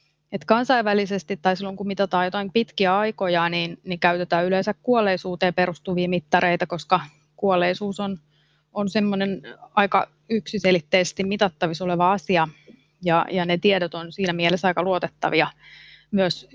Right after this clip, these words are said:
hyvin erilaisista, mm, yhteiskunnista ja eri ajanjaksoista. Et Suomestakin löytyy kuolleisuudesta tietoa jo tuhatseitsemänsataaluvulta lähtien.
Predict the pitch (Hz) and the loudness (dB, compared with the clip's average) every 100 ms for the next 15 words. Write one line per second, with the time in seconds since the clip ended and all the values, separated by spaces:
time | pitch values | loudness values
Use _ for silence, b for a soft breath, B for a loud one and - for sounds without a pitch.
0 | - 196 190 175 170 156 160 175 - - | -4 2 2 2 2 0 0 -4 -2 0
1 | 151 b b _ _ 185 170 170 147 _ | 0 b b _ _ -16 -14 -16 -20 _
2 | b b b b 202 156 - 170 - - | b b b b -14 -4 0 0 0 -8
3 | 175 190 - 180 170 170 175 160 180 170 | -6 -6 -2 2 2 2 0 0 0 0
4 | 160 151 - 175 185 - 180 - 202 190 | -2 -6 -8 -10 -10 -6 -6 -2 0 0
5 | 165 202 202 202 202 214 214 208 226 214 | -4 -4 -2 -2 -2 -2 -2 0 0 2
6 | 196 202 202 185 202 214 196 - 180 185 | 0 -4 -6 -4 -2 2 0 0 0 -2
7 | 175 208 185 226 196 - 160 160 180 165 | 0 0 2 2 2 0 -4 -4 -2 -2
8 | - 165 165 165 160 160 156 - 135 156 | -2 -4 -8 2 2 4 -2 -4 -4 -4